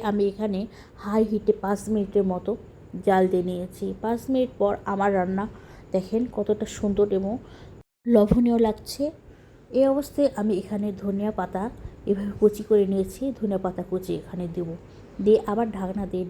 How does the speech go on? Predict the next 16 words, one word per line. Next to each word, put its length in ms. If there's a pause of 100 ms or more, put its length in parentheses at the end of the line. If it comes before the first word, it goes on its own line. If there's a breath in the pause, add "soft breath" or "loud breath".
ঢেকে 320
পাঁচ 160 (120)
মিনিটের 340
মতো 180 (140)
রান্না 300
করে 160 (120)
নেব। 140 (1700)
তো 80 (180)
দেখলেন 320 (100)
তো 60 (140)
কত 160 (180)
সহজভাবে 680 (180)
এবং 140 (120)
পারফেক্টভাবে 580 (120)
আমি 200
মাছ 160